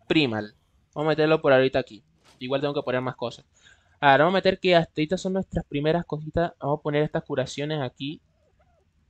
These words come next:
Bueno, que en un principio esto va en pociones, pero siento que las cosas que son primas las podemos guardar aquí. Todo lo que es el elemento y estas cosas las vamos a guardar aquí porque estas son cosas especialmente primal, que nos dan las cosas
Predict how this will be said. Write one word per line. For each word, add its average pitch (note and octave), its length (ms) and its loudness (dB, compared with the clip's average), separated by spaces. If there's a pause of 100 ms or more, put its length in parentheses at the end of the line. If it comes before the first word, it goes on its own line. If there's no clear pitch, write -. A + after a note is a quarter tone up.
(340)
Bueno, C#3+ 180 -2
que - 60 -10
en C3+ 80 -4
un D#3+ 80 -8
principio F#3 380 -6
esto F3+ 120 -2
va E3 60 0
en E3 80 -4
pociones, C#3 360 -4
pero B2 160 -6
siento D#3+ 240 -10
que F3 80 0
las C#3 140 2
cosas D#3+ 220 -4
que D3 100 -4
son D3 160 -8
primas D#3 240 -8
las D3+ 140 -2
podemos C3+ 260 -6
guardar B2 320 0
aquí. A#2 240 -8 (460)
Todo A3 180 4
lo A#3 100 4
que F#3+ 100 2
es G#3 140 6
el F#3+ 60 4
elemento D#3+ 400 0
y F3+ 40 0
estas E3 200 -2
cosas D#3+ 280 -2
las D3 60 2
vamos D3+ 100 -4
a - 0 -
guardar C3+ 280 6
aquí C3+ 340 -2
porque B2 300 -8
estas B2 180 -12
son C3+ 180 -14
cosas - 520 -10 (460)
especialmente C#3 880 -6 (680)
primal, D3 480 -2
que C3 100 -12
nos B2+ 100 -10
dan C3+ 140 -6
las D3 80 -10
cosas C#3+ 300 -12